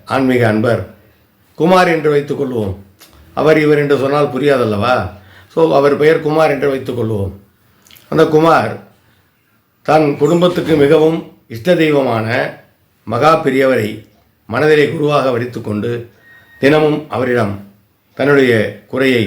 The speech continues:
குழந்தை பாக்கியத்தை வேண்டி பிரார்த்தனை செய்துவிட்டு வணங்கி கொண்டே வந்தார். இப்படியே நாட்கள் சென்று கொண்டிருந்தன. அன்று மகர சங்கராந்தி, அதாவது பொங்கல் பண்டிகை.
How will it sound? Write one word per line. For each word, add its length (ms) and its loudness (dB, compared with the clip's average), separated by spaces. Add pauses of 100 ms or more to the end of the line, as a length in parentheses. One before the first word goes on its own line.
(440)
குழந்தை 340 2
பாக்கியத்தை 520 -2 (580)
வேண்டி 600 -2
பிரார்த்தனை 460 0
செய்துவிட்டு 540 -4 (560)
வணங்கி 240 0
கொண்டே 340 2
வந்தார். 380 -2 (500)
இப்படியே 520 0
நாட்கள் 440 -4
சென்று 260 -4
கொண்டிருந்தன. 480 -4 (1200)
அன்று 280 0 (760)
மகர 260 0
சங்கராந்தி, 640 -2 (560)
அதாவது 360 -4
பொங்கல் 380 0
பண்டிகை. 400 -2